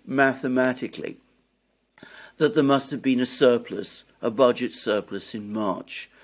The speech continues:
Now, I'm not quite sure about this because I haven't seen the full pic-, full, you know, a breakdown of the budget figures. But it could be that one of the reasons,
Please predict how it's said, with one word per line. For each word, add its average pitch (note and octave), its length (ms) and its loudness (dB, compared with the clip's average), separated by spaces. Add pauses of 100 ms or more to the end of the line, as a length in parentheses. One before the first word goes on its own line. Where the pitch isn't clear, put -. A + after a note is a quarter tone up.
(240)
Now, C3+ 400 4 (240)
I'm D#3 140 6
not G3+ 240 4
quite F3 340 6
sure C#3 460 0
about G2 420 2
this C3+ 300 -4
because - 340 -6
I C3+ 100 2
haven't C#3+ 280 0
seen C3 240 -2
the A2+ 80 -6
full A2 240 -4
pic-, A2 400 -4
full, G#2+ 560 -2
you A2 100 -8
know, F#2 140 -8
a A#2+ 80 -4
breakdown G#2 800 0 (480)
of A#2 140 2
the B2+ 60 -4
budget A#2 440 0
figures. F#2+ 600 -10 (840)
But D3+ 200 8
it D#3+ 200 -4
could G3 400 4
be - 340 -4 (680)
that C3+ 360 6
one D3+ 320 8
of C3 100 0
the C3+ 80 -2
reasons, B2+ 640 -6